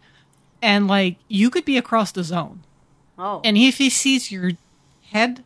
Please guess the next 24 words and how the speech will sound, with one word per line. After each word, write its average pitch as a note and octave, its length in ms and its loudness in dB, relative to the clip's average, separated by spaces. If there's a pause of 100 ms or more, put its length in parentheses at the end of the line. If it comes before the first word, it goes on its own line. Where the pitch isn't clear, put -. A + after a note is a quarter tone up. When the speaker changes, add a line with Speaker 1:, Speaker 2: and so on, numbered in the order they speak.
(140)
Speaker 1:
peep, - 300 -10 (880)
you A#3+ 160 2
are G#3+ 100 4
fucking F3+ 440 0
dead. D3+ 440 -14
Speaker 2:
<laughs> - 40 -18 (2000)
Speaker 1:
Like, A3+ 560 4 (1700)
ah. D#3 380 -4 (880)
So, A3 380 0
uh, A3 260 2 (240)
from A3+ 160 2
what B3 120 4
I C#4+ 100 4
can A#3+ 180 0
see, A#3+ 320 0
he A3+ 140 0
plays G#3 280 0
a G3+ 60 -2
bit F#3 120 -4
of E3+ 100 -2
Apex. A3 880 -4 (720)
He G#3+ 80 -2
plays F#3+ 240 0
Battlefield. F3 840 0